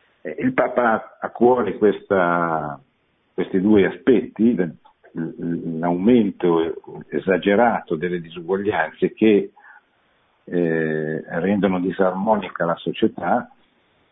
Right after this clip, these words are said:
e la tutela, eh, dell'ambiente che, eh, nelle società industrializzate,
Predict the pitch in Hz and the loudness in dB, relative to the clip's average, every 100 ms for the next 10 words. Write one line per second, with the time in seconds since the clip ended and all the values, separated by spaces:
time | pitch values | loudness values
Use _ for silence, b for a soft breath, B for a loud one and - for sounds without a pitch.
0 | _ _ _ _ 131 143 135 113 123 98 | _ _ _ _ 4 6 6 4 0 -4
1 | 95 131 - 101 98 98 85 85 80 78 | 0 0 4 4 6 4 4 2 2 2
2 | 82 - _ - - 78 80 87 117 107 | 0 -4 _ -10 -10 -6 -2 0 -2 0
3 | 104 98 98 - 117 117 98 101 98 90 | 2 4 2 2 0 2 2 6 6 4
4 | 87 - 90 82 80 78 76 76 76 78 | 0 -2 -6 -4 -4 -6 -8 -10 -12 -10
5 | 87 85 - 85 92 - 104 95 87 85 | -10 -10 -10 -8 -8 0 0 0 -2 -4
6 | 82 85 - 87 92 123 78 82 85 - | -6 -10 -6 -2 2 2 2 0 0 0
7 | 107 104 90 | 2 4 2